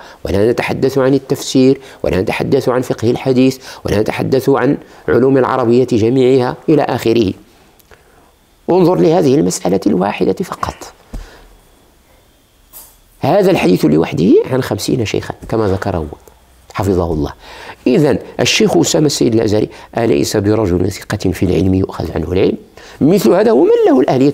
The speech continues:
أن يتحدث في العلم، وكما قلت هو يعقد م-، م-، يعني محاورات في إحدى القنوات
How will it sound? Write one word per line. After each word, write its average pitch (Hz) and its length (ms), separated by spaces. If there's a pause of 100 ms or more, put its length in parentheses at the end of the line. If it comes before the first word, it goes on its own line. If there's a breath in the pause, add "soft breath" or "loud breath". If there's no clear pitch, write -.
أن 131 80
يتحدث 98 520
في - 100
العلم، 80 200 (300 loud breath)
وكما 160 340
قلت 185 420 (440 loud breath)
هو 160 380
يعقد 139 460
م-، 127 300
م-، 131 480 (600 loud breath)
يعني 127 380 (120)
محاورات 151 800
في 113 320
إحدى - 160
القنوات 131 500